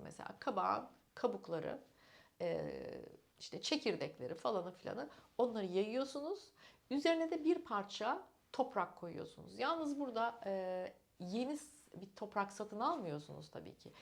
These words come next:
Evinizde kalmış, işte çiçeklerin altında kalan, artık kullanılmayan o toprakları kullan-, kullanmanızı tavsiye ederim. Çünkü zaten amacımız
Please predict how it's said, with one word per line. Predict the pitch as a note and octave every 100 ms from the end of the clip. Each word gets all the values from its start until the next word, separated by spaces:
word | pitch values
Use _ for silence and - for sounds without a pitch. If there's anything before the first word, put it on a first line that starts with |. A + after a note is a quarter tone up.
| - - -
Evinizde | B3+ C4 C4+ C4 C#4
kalmış, | - A3 G#3+ G#3 G#3+ G#3+
işte | G#3 A3 G#3+
çiçeklerin | - A3+ A3 A3+ G#3+
altında | G3+ G#3 G#3 G#3 G3+
kalan, | G#3 G3+ -
artık | G3+ - G3+
kullanılmayan | - G#3 A3 G#3+ G#3 F#3 F#3 D4 - - - -
o | D4
toprakları | C#4 C#4 G#3+ - G3 F3+ D3+ - - -
kullan-, | D#3+ D#3 D#3 D3+ -
kullanmanızı | - F3+ E3+ D#3 D#3+ D#3
tavsiye | - D#3+ D#3 -
ederim. | A3 A#3+
Çünkü | B3+ B3+
zaten | B3+ B3+ A#3+
amacımız | A#3 D4 C#4 G3+ C4+